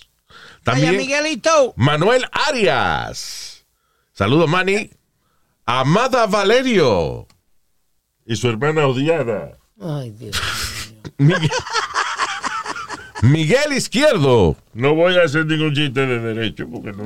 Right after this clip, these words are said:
Speaker 4: No,
Speaker 1: Ya,
Speaker 4: no,
Speaker 1: claro.
Speaker 4: no, obvio.
Speaker 1: Eh, también para Gladys Correa. Saludos, Gladys. Gla-, eh, ¿Gladys o Gladys? Dice aquí,
Speaker 4: Gladys.
Speaker 1: Gladys Correa, saludos, Gladys.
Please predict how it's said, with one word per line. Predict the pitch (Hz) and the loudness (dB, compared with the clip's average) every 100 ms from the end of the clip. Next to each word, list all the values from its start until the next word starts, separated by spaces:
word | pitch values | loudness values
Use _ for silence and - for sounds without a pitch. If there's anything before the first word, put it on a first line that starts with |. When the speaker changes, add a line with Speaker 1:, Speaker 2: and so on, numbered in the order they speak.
| - | -8
Speaker 4:
No, | 202 190 180 170 151 139 | -6 -6 -6 -8 -6 -4
Speaker 1:
Ya, | - | -4
Speaker 4:
no, | 73 127 | -6 -10
Speaker 1:
claro. | 127 65 156 | -8 -6 -6
Speaker 4:
no, | 143 | -8
obvio. | 123 117 - - - - - _ | -10 -14 -18 -20 -20 -20 -20 _
Speaker 1:
Eh, | 107 127 131 123 104 | 0 2 4 2 2
también | 123 185 | 0 0
para | 190 185 151 | 0 0 -2
Gladys | 127 156 254 294 277 | 0 2 2 0 -6
Correa. | - 226 170 269 277 90 - - _ _ _ _ _ _ _ _ _ | 0 0 2 2 0 -2 -6 -16 _ _ _ _ _ _ _ _ _
Saludos, | - 123 165 139 | -2 2 2 2
Gladys. | 165 180 226 - - 107 | 2 2 0 -4 -12 -2
Gla-, | 151 190 | -2 0
eh, | 127 | 0
¿Gladys | 123 214 151 | 0 0 -2
o | 101 | -2
Gladys? | 104 73 71 - - | -2 -4 -10 -18 -20
Dice | - 90 | -20 -16
aquí, | - - | -12 -6
Speaker 4:
Gladys. | 190 175 160 160 147 - _ | -2 -2 -4 -10 -16 -20 _
Speaker 1:
Gladys | 131 180 226 | -2 0 -2
Correa, | 160 165 214 214 | -2 0 2 2
saludos, | 156 202 208 | 2 2 4
Gladys. | 202 247 262 | 2 2 -2